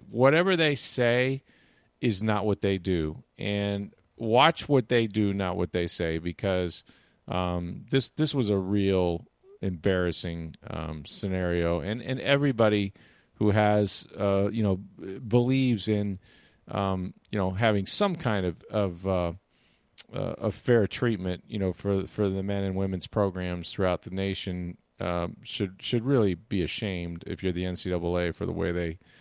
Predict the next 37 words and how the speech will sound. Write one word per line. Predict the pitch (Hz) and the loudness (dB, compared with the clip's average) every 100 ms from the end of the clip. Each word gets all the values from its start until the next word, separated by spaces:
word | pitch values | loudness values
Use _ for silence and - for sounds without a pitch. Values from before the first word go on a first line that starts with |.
| - _ _ | -20 _ _
for | - 113 | 0 4
the | 113 | 8
way | 117 | 8
they | 107 101 | 8 4
treated, | - 123 107 98 90 | 2 2 4 0 0
uh, | 107 101 | 0 0
these | 98 90 | 0 0
ladies, | 104 101 95 90 - - | 0 2 0 -2 -6 -4
uh, | 95 95 | -2 2
who | 117 | 4
are | 107 | 2
playing | - 127 117 110 | 2 -2 -2 -2
just | 120 110 | -2 -2
as | 107 95 | -4 0
hard. | 95 95 92 | 2 2 0
And, | 92 101 | -2 -4
and, | 98 92 95 - _ - _ _ | -4 -4 -6 -10 _ -20 _ _
you | 104 | 2
know, | 92 87 - _ | 4 2 -2 _
i-, | 107 | -4
if | - 117 127 | 0 0 0
you | 110 | 0
say | - 143 135 135 135 120 110 | 4 6 6 6 2 -2 -10
you | - 120 120 | -2 2 4
want | 120 117 | 4 2
equality, | 113 - 120 117 113 110 107 | 0 4 6 6 4 2 0
if | 104 110 | 0 -2
you | 95 | -2
say | - 120 | 2 2
you | 113 110 | 2 2
want | 110 | 0
to | 101 | 0
provide | 110 104 104 | 2 4 4
opportunity | 104 95 101 - 101 98 98 - _ _ _ - | 4 2 -4 -4 -2 -2 -2 -6 _ _ _ -6
in | 101 101 - | -4 -2 0
college | 104 101 101 - | 2 2 2 -2
sports, | - 104 101 - - | 0 0 0 -2 -6